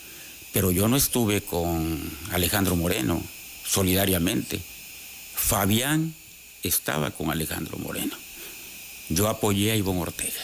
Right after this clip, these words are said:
moralmente, porque no podía yo físicamente estar. ¿Por qué? Porque ella fue mi compañera gobernadora y fue mi amiga y,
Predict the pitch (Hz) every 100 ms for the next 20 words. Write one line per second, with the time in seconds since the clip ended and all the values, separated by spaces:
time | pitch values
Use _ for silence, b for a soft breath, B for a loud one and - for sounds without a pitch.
0 | - - - - - - - - - 98
1 | 98 107 104 113 113 - - - 90 101
2 | - 92 95 95 92 87 82 78 98 -
3 | 80 78 85 - - - - - B B
4 | B B B B - 117 - 147 123 101
5 | 107 107 113 107 104 95 98 101 110 104
6 | 101 98 110 110 113 120 117 92 104 104
7 | 98 113 117 120 117 78 92